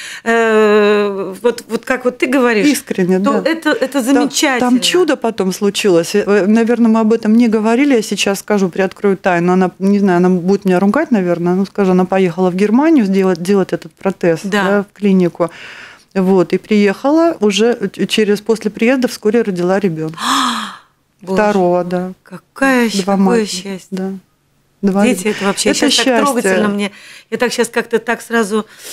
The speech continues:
Speaker 1: у меня слёзы на глазах появляются, когда мы говорим о детях, потому что я их очень
Speaker 2: Пусть все
Speaker 1: люблю.
Speaker 2: будут, пусть все будут счастливы.
Speaker 1: И здоровы, да.
Speaker 2: Да, счастливы и здоровы. Я напоминаю, что зелёная лампа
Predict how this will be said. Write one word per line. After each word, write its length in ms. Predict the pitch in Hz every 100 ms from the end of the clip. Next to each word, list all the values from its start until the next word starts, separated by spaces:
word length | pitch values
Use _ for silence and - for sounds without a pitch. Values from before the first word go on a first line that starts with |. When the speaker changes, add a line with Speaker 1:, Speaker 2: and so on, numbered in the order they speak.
| -
Speaker 1:
у 40 | 247
меня 80 |
слёзы 320 | 254 269 233 190
на 120 | 190
глазах 400 | 185 170 180 - -
появляются, 440 | 190 185 175 160
когда 280 | - 160 175
мы 140 | 170
говорим 400 | 165 175 170 165
о 60 | 165
детях, 440 | 165 220 - 170 _ _
потому 160 | 190 175
что 180 | -
я 80 | 190
их 160 | 175 -
очень 140 | -
Speaker 2:
Пусть 200 | 277 220
все 100 | -
Speaker 1:
люблю. 120 | 220 196
Speaker 2:
будут, 260 | 208 208
пусть 260 | - 294 -
все 220 | - 220
будут 420 | 220 196 202 214 - - - -
счастливы. 520 | - 214 185 - 175
Speaker 1:
И 40 | 165
здоровы, 400 | 190 180 170 185
да. 120 | 190
Speaker 2:
Да, 200 | 202 202
счастливы 580 | - 262 269 202 175 -
и 40 | 214
здоровы. 580 | 214 196 185 180 170
Я 60 | 185
напоминаю, 580 | 208 208 202 202 190 175
что 180 | - 175
зелёная 400 | 190 202 208 220
лампа 300 | 247 247